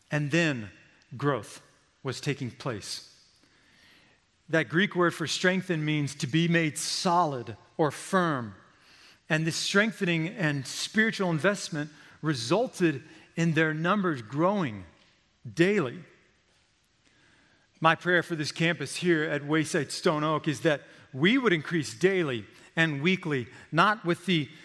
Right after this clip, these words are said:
priority on numbers, but with the priority and emphasis on strengthening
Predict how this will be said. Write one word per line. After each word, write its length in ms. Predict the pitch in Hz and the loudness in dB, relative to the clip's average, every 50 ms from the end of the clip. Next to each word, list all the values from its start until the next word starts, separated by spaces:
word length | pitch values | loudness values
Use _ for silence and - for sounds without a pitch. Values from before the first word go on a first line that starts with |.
| - - - - _ _ _ _ _ _ _ _ _ _ | -20 -20 -20 -20 _ _ _ _ _ _ _ _ _ _
priority 680 | - - 208 190 180 175 180 196 208 196 175 165 156 135 110 - - - - | -2 2 2 4 4 4 4 4 4 4 2 2 0 -4 -6 -14 -20 -10 -4
on 220 | - 151 151 143 | -2 -2 -2 2
numbers, 680 | 139 143 202 262 220 160 123 120 135 - - - - - - - _ _ _ _ _ _ _ _ _ _ _ - | 2 2 2 2 -2 -4 -4 -4 -6 -6 -6 -8 -12 -18 -20 -20 _ _ _ _ _ _ _ _ _ _ _ 0
but 100 | 175 165 | 0 2
with 200 | 156 175 170 - | 2 2 0 0
the 60 | 170 | -6
priority 760 | - - - 196 185 175 175 180 196 220 240 214 196 180 170 | -4 0 2 2 4 4 4 2 4 4 4 4 4 2 4
and 140 | 165 160 165 | 4 2 2
emphasis 560 | 190 233 233 - 226 190 - - 196 165 - | 2 0 0 2 2 0 0 0 -2 -2 -2
on 260 | - - 180 165 160 139 | -2 0 0 0 0 0
strengthening 840 | - - - - - 196 208 247 262 - - 202 156 123 104 95 | -4 -6 -6 0 2 2 2 2 0 -4 -2 -2 -2 -2 -6 -10